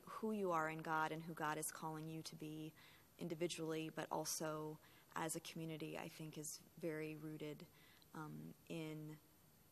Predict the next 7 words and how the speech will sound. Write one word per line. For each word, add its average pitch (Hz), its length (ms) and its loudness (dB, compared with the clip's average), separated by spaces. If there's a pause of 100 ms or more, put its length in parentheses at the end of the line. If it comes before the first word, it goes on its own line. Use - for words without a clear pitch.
(1160)
a 190 60 2
sense 165 280 0
of 165 140 -10
prayer 160 300 0
and 165 240 -4 (100)
often 165 300 -4
personal 160 440 -2